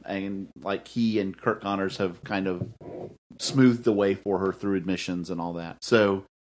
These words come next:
Peter walks her around, and their conversation and their banter is just absolutely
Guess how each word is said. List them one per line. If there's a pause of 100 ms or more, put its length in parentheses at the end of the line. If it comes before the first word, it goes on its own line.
(180)
Peter
walks
her
around,
and
their
conversation
and
their
banter
is
just (300)
absolutely